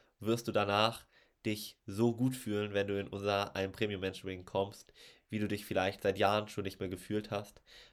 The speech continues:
Du kannst wieder in deine Lieblingsklamotten passen, du wirst den Tag über mehr Energie haben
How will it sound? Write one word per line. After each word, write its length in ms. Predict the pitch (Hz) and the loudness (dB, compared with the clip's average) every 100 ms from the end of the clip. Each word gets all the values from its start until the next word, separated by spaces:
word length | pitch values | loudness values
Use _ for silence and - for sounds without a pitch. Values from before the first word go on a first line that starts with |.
| - | -12
Du 100 | 107 | -6
kannst 380 | 113 107 113 107 | -2 -2 -4 -2
wieder 140 | 107 | 0
in 60 | 104 | 2
deine 140 | 104 | 2
Lieblingsklamotten 760 | 117 127 107 - 107 107 - 104 | 0 -2 -4 -2 -2 -2 -6 -6
passen, 520 | 110 107 110 104 104 - - - - | -4 -4 -6 -12 -14 -18 -20 -18 -8
du 120 | 104 | 0
wirst 280 | 107 107 110 | 0 0 -4
den 120 | 104 | -2
Tag 280 | 110 113 113 | 4 4 4
über 140 | 107 | 2
mehr 180 | 107 107 | 4 4
Energie 380 | 104 104 117 110 | 2 0 0 4
haben 400 | 104 104 104 | 4 4 0